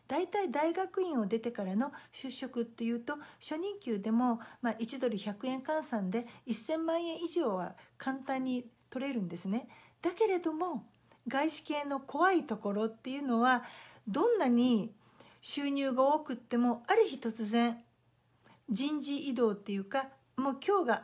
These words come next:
最後です。明日から来なくていいですっていうことを平気で言われるんですね。まあ、これは日本でもつい最近このようになってきましたけれども、私のその、だ-、大学院を卒業したアメリカでは、もう私の新卒の時代から、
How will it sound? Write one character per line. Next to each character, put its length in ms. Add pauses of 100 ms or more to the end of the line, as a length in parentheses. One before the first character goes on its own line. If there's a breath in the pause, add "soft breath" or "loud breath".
(160)
最 260
後 100
で 120
す。 200
明 60
日 200
か 100
ら 100
来 100
な 140
く 80
て 120
い 100
い 40
で 120
す 160
っ 20 (420 loud breath)
て 80
い 60
う 40
こ 140
と 180
を 240
平 220
気 140
で 100
言 100
わ 80
れ 160
る 80
ん 80
で 80
す 140
ね。 240 (420 loud breath)
ま 80
あ、 20
こ 120
れ 100
は 180 (300 loud breath)
日 100
本 220
で 80
も 140 (120)
つ 140
い 60
最 280
近 220
こ 140
の 100
よ 140
う 20
に 80
な 120
っ 40
て 140
き 120
ま 140
し 80
た 80
け 120
れ 80
ど 100
も、 100 (380 loud breath)
私 340
の 320
そ 160
の、 160 (320)
だ-、 120 (120)
大 220
学 260
院 160
を 60
卒 260
業 200
し 100
た 120
ア 60
メ 100
リ 120
カ 100
で 140
は、 240 (240 loud breath)
も 160
う 20
私 360
の 80
新 240
卒 500
の 240
時 160
代 240
か 160
ら、 180